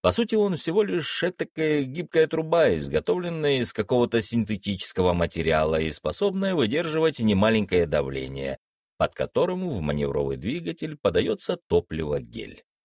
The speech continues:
И вот именно эта штуковина и оказалась причиной того, что я чуть не грабанулся насмерть о склады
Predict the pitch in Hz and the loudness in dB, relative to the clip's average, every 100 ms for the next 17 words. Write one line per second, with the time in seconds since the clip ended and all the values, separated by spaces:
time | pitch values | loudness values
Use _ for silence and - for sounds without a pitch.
0 | _ _ _ _ _ _ _ _ _ 190 | _ _ _ _ _ _ _ _ _ 4
1 | - 214 233 233 220 208 190 180 165 156 | 4 2 2 4 4 4 4 4 4 4
2 | 135 - 104 - 202 208 202 214 220 214 | 2 2 -2 2 4 4 6 6 6 4
3 | 180 202 190 - 104 - 90 87 82 92 | 4 4 2 0 -2 0 2 2 4 2
4 | 131 202 - 127 110 101 98 - 214 - | 4 0 0 2 4 4 2 -2 -4 -4
5 | 190 196 190 117 104 82 87 180 196 202 | 0 0 2 4 4 4 2 0 0 2
6 | 185 143 160 - 165 165 - - 78 - | 4 4 2 0 -4 -4 -2 -2 0 -4
7 | 80 98 120 131 | -2 0 -2 -6